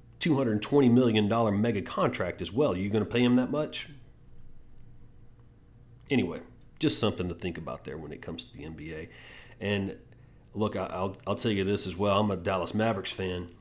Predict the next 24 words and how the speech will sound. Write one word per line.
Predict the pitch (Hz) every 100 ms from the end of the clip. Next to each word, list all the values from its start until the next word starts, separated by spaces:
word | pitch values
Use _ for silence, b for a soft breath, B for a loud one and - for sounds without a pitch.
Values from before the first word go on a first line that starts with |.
| - - - - - - - -
I'm | 107 -
pretty | 131 113
excited | 104 - 101 92
about | 85 85
who | 110
we've | 98 135 123
got | 98 -
coming | - 101 95
up | 95 92 - - - b b b b b - - - - - - - -
in, | - - 208 202 196
in | - 202 107
maybe | 120
the | 110 104
number | 110 110
three | 107 - 113 113
or |
number | 101 95 90
four | 95 92
pick | - - 127
in | 95
the | 82
draft | 90 160 196 -
this | 85 -
year. | -